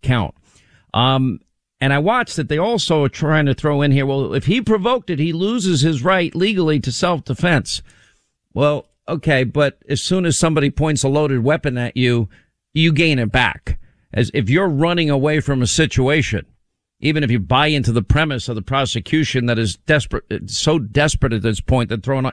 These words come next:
everything and anything up against the wall that would, that might stink, uh, stick. Well, you've got Binger defending Rosenbaum. He was one of the guys shot. And, you know, but based on video evidence, eyewitness accounts,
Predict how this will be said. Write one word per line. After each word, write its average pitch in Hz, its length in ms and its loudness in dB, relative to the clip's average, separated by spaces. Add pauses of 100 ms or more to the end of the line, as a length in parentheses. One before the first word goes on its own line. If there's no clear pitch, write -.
everything 139 480 2
and 113 100 2
anything 127 320 2
up 117 120 -2
against 113 260 0
the 110 80 0
wall 120 280 0
that 110 120 -6
would, 101 260 -2 (840)
that 120 220 2
might 139 320 0
stink, - 600 -2 (160)
uh, 101 160 -2
stick. - 520 -2 (460)
Well, 131 140 -2
you've 143 160 0
got 143 300 0
Binger 156 480 0
defending 135 760 0 (360)
Rosenbaum. 127 840 0
He 135 60 2
was 123 120 0
one 135 140 0
of 143 60 -2
the 143 80 -2
guys 131 280 2
shot. 120 460 0 (520)
And, 127 560 0 (180)
you 139 100 0
know, 120 120 2
but 113 280 0
based 151 320 0
on 131 220 2
video 151 400 0
evidence, 127 420 0
eyewitness 147 520 2
accounts, 123 600 0